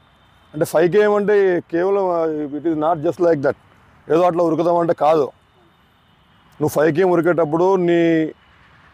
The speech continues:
కింద టో నుంచి start అయితే head వరకు ఎన్ని joint of groups, group of joints ఉన్నాయో,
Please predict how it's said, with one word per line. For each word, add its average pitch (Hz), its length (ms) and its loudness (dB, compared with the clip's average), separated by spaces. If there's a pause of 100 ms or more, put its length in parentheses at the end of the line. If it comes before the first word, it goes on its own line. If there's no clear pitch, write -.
(460)
కింద 175 180 2
టో 185 340 0
నుంచి 180 340 -2
start 160 260 0
అయితే 160 220 -2
head 151 260 -2
వరకు 156 440 0 (1300)
ఎన్ని 160 220 2
joint 165 360 0
of 185 120 0
groups, 151 560 -4
group 147 180 -6
of 180 100 2
joints 160 380 -2
ఉన్నాయో, 151 340 0